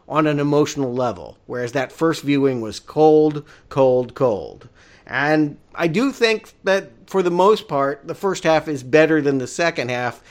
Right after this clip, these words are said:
even though the second half is where all the stuff happens. But I think I had more fun in the beginning, and then I get exhausted.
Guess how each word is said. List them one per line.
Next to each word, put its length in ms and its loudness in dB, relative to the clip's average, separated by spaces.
even 260 4
though 120 4
the 100 -2
second 380 0
half 260 -2
is 100 -6
where 200 2
all 120 6
the 140 -8
stuff 400 -2
happens. 640 -12
But 240 -4
I 80 -4
think 300 2
I 160 -2
had 260 0
more 200 2
fun 520 0
in 120 -4
the 60 -2
beginning, 500 0
and 100 -4
then 140 -2
I 100 -2
get 400 -4
exhausted. 760 -4